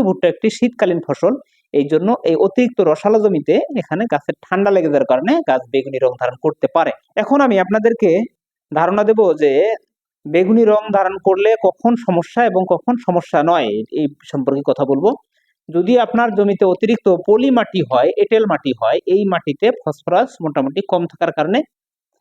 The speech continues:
গাছের গ্রোথ যদি ঠিক থাকে, যদি দেখেন গাছ পর্যাপ্ত পরিমাণ বেড়ে উঠেছে, গাছ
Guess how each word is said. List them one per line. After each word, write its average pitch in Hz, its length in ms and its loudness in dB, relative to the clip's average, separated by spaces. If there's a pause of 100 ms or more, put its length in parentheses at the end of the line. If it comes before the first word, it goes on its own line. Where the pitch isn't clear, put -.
(140)
গাছের 151 380 0 (420)
গ্রোথ 196 400 2
যদি 262 260 2
ঠিক 214 220 0
থাকে, 180 240 0
যদি 196 220 2
দেখেন 185 240 -2
গাছ 151 300 0
পর্যাপ্ত 196 460 0
পরিমাণ 180 260 0
বেড়ে 156 280 2
উঠেছে, 156 320 -2 (160)
গাছ 143 220 0